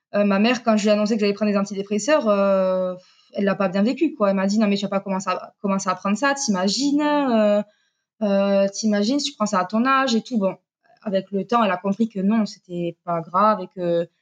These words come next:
Mais voilà, il y a, il y a eu tout ça à gérer, en fait, le dire à l'entourage aussi. Enfin, euh,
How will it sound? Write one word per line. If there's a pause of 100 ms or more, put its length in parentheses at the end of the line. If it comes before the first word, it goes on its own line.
(300)
Mais
voilà,
il
y
a,
il
y
a
eu
tout
ça
à
gérer,
en
fait,
le
dire
à
l'entourage
aussi.
Enfin,
euh,